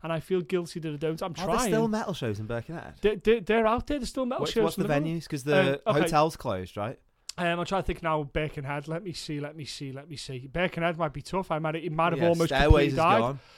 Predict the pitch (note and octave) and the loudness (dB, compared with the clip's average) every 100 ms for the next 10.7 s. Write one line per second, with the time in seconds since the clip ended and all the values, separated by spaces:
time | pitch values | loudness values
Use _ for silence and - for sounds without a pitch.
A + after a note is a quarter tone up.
0 | - A#2+ C3+ C#3+ F3+ C#3 C3 B2+ B2 G3+ | -6 0 2 4 4 4 2 2 4 6
1 | A3+ - G#3+ G3 E3+ F3+ E3+ E3+ E3+ D#3 | 8 10 10 6 2 0 0 0 0 -2
2 | - D#3 - A3+ A3+ G#3 F3 F3 D3+ - | -4 -8 -6 -6 -4 -4 -4 -4 -6 -8
3 | A3+ D#3 D#3+ D#3 A3+ G3 D#3 B3+ G#3+ B3 | -4 -2 -2 -4 4 4 4 2 2 0
4 | A3 - F#3 - G3+ F#3+ F#3+ G#3 G#3 F3 | -4 -4 0 0 0 -4 -6 -4 -2 4
5 | A3 C#4+ - G#3+ A3 G3 G#3+ C4 B3 E3+ | 4 4 2 2 4 4 2 -2 0 -2
6 | - G#3 G3 F3 F#3 F3+ - G#3+ A3 F3+ | 2 4 4 2 0 0 0 2 2 0
7 | F3 F3 - F3+ F#3+ E3+ C#3+ E3 E3 F3 | -2 -2 0 0 0 -2 0 0 0 -4
8 | F#3+ E3+ - - E3+ G3+ E3 - A3 F#3 | -6 -8 -8 -2 0 2 0 2 0 0
9 | F3+ - F#3+ E3+ E3 - G3+ - E3 D3+ | -2 -4 -4 -2 -4 -4 -6 -6 -8 -4
10 | - D#3+ E3 F3+ F#3+ G3 | -2 -2 -2 -2 -2 -2